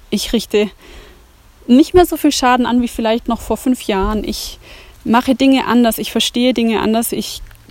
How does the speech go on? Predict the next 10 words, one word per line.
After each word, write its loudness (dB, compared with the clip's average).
beteilige 2
mich, -2
ich -10
bin 0
dabei -2
und -2
wir 4
kriegen 0
das -4
hin. -4